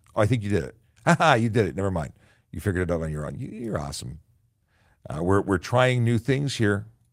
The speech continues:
Growing live. Uh, if you wanna ask questions on any of the platforms, just drop your, your, uh,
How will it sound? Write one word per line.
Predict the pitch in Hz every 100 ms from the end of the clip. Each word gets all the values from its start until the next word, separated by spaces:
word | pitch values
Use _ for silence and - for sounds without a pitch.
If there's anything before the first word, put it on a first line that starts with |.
| _ _ _ _
Growing | - 87 107 95 104 _
live. | 85 90 90 73 - _ _ _ _ _ _
Uh, | - 120 214 - 127 135
if | 135
you | 131
wanna | 160 143
ask | 135
questions | - 135 120 117
on | - 113
any | 135
of | 151
the | 120
platforms, | 120 110 110 101
just | - 87
drop | 104 -
your, | 98 87 - - -
your, | - 85
uh, | 82